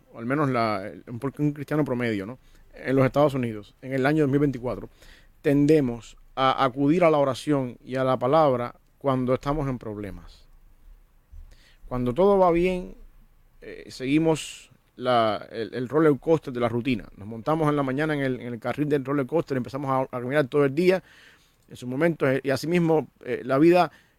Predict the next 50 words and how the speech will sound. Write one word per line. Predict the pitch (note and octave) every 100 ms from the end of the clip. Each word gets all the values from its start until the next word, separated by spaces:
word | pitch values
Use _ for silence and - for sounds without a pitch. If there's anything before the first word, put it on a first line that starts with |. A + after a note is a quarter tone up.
| _ _
como | - C#3+ C#3
que | C#3
la | C3+
vida | E3 F#3+ D#3
que | D3+
tiene | F3 F3+
un | E3+
cauce | D3+ F3+ E3 D3
para | C3+ C#3
nosotros, | C3+ E3 E3
que | C#3
no, | C3+ B2
que | B2+
seguimos | - C3+ E3+ D3
ese | D3+ D3
cauce. | C3+ A#2 - _ -
Por | B2
la | B2
ma-, | A#2
el |
lunes | A#2+ C3
para | B2 B2+
el |
trabajo, | A#2+ D#3+ F#3 D#3+ C3+
después | - B2
del | A#2
trabajo | B2 B2+ B2
para | B2+
la, | C3 C3
para | B2 B2
la | C3
casa, | E3+ E3 D#3 D3+ _ _
después | A2+ C3+
en | C3+
la | B2+
casa | C3 B2
el | A#2
tiempo | B2 C3+
de | C3
la | C3+
cena, | F3+ F3 E3+ C#3+ C3
eh, | B2
a | A#2+ A#2+
dormir, | A#2+ C#3 F3
descansar, | C#3+ C3+ B2+ D#3+
así | C#3+ D#3+
lunes, | D#3+ D#3
martes, | C3+ E3 D3 C3
miércoles, | D#3 D3+ C3+
jueves. | C#3 D#3